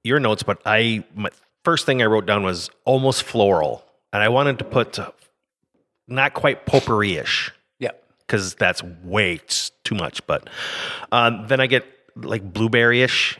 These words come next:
Speaker 1: And
Speaker 2: Mm-hmm.
Speaker 1: I wrote down, I thought I got some cherry type of dark cherry notes or something in there.
Speaker 2: I, I, I can definitely see, like, a wild tart cherry on that one. It, the chamomile,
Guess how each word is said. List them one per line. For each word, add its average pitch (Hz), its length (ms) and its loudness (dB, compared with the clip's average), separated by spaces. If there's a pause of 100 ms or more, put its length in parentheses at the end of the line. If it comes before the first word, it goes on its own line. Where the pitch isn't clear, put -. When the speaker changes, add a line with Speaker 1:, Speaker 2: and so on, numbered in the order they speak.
(100)
Speaker 1:
And 110 340 4
Speaker 2:
Mm-hmm. 107 100 -6
Speaker 1:
I 113 180 4
wrote 135 260 2
down, 120 400 2 (200)
I 127 200 -2 (360)
thought 120 180 2
I 117 60 4
got 117 160 0
some 92 260 -6 (240)
cherry 95 600 0 (320)
type - 360 -2
of 87 200 0 (720)
dark 113 240 0
cherry 92 300 2
notes 80 400 -6
or 76 40 -10
something 73 360 -6
in 64 100 -8
there. 57 240 -10 (240)
Speaker 2:
I, 170 160 0
I, 196 40 -4 (100)
I 185 60 2
can 196 180 0
definitely 156 360 0
see, - 160 0
like, 143 160 2
a 123 40 -2
wild 117 360 2 (220)
tart - 400 0
cherry 139 460 2 (340)
on 135 180 4
that 143 160 4
one. 185 220 2 (720)
It, 170 200 2
the 170 120 4
chamomile, 226 640 4